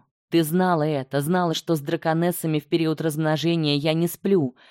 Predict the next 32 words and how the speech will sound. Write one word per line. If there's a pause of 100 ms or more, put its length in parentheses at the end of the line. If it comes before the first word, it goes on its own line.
поэтому
для
тебя
никакой
альтернативы
не
было. (240)
Своей
категоричностью
я
лишил
тебя
надежды
на
прекращение
мучений. (320)
Ирония
в
том,
что
на
тебе,
окажись
ты
драконессой, (200)
я
был
готов
жениться
и
обзавестись
детьми.